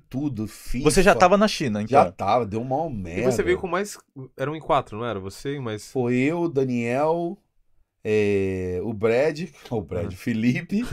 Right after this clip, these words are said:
Speaker 1: e o George, que
Speaker 3: Aham.
Speaker 1: também jogou com a gente na base do Flamengo.
Speaker 3: Aham.
Speaker 1: Então chegou nós quatro, né? Os quatro primeiros brasileiros, e aí o,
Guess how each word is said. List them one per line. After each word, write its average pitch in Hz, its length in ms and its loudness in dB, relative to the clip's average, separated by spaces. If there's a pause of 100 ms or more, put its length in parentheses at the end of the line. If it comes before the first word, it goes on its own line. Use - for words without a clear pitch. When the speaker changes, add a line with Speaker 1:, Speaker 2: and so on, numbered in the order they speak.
(140)
Speaker 1:
e - 60 0
o - 40 0
George, 127 600 2
que 104 60 -16
Speaker 3:
Aham. 101 160 -8
Speaker 1:
também 110 240 -2
jogou 120 180 -2
com 131 80 -6
a 123 40 -4
gente 120 180 -8
na 120 100 -4
base 110 280 0
do 113 60 -14
Flamengo. 110 440 -4 (120)
Speaker 3:
Aham. 90 160 -12 (400)
Speaker 1:
Então 120 160 -4
chegou 135 220 -4
nós 165 200 -4
quatro, 135 540 0 (280)
né? 110 120 -6
Os 120 140 -6
quatro 143 320 -2
primeiros 151 300 -6
brasileiros, 156 520 -2
e 170 40 0
aí 180 100 -2
o, 202 60 -4